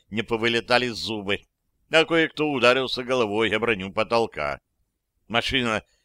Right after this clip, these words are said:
чуть не застряла, но выехала. Объехала место подрыва, отмеченное лежащими на боку грузовиками и воронкой. Поехала дальше. Пролетели капитальный бетонный мост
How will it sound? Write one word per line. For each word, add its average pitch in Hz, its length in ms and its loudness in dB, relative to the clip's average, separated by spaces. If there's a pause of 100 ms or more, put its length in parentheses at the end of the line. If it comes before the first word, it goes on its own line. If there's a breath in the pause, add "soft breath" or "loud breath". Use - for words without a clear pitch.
(240)
чуть - 360 -4
не 123 160 -4
застряла, 107 680 0
но 151 240 0
выехала. 110 720 0 (440)
Объехала 135 460 4
место 123 300 -2
подрыва, 127 540 2
отмеченное 113 680 -2
лежащими 110 600 -2
на 107 100 -4
боку 110 320 -4
грузовиками 107 840 -2 (380)
и 107 100 -8
воронкой. 101 800 0 (280)
Поехала 151 440 4
дальше. 98 580 2 (720)
Пролетели 127 680 2
капитальный 135 680 0
бетонный 104 460 -2
мост 135 480 -2